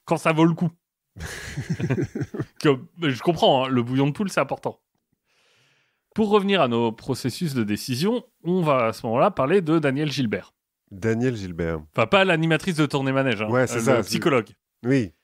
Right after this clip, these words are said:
Speaker 1: Il se trouve qu'il a pu montrer une faculté intéressante au cours d'une petite expérience. Et ce qu'il fait, c'est qu'il va soumettre des participants à une liste d'affirmations a priori absurdes.
Speaker 2: Mhm.
Speaker 1: Du genre, un Dinka est une flamme.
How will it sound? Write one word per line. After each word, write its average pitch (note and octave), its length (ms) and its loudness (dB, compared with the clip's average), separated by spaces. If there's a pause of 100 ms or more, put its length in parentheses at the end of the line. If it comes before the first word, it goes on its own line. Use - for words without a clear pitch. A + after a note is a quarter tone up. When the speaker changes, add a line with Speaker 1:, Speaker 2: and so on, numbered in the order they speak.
(260)
Speaker 1:
Il D3+ 80 -8
se - 80 -12
trouve B3 180 -6
qu'il D#3+ 180 0
a C#3 60 4
pu A#3 380 -4
montrer F#3 560 0
une C#3+ 280 2
faculté D3 320 -4
intéressante D3 500 -2
au C3 120 0
cours F#3+ 260 -2
d'une B2+ 400 -2
petite - 340 -6
expérience. A#2 680 -8 (520)
Et F#3+ 360 0
ce - 140 -10
qu'il G#3 200 -6
fait, D#3+ 240 -4
c'est - 200 -6
qu'il F#3+ 180 -6
va E3+ 120 0
soumettre - 600 -4 (560)
des C#3 220 -2
participants D#3+ 760 -4
à D3 120 0
une D3 140 0
liste A#3 200 -2
d'affirmations D3+ 720 -4
a C3 100 -4
priori C3+ 580 -2
absurdes. G#2+ 520 -6 (460)
Speaker 2:
Mhm. A2+ 360 -6 (300)
Speaker 1:
Du A2+ 100 -8
genre, C#3 380 0
un C3 120 -2
Dinka B2+ 500 0
est F#3 160 -6
une F3 100 -2
flamme. G2 340 -4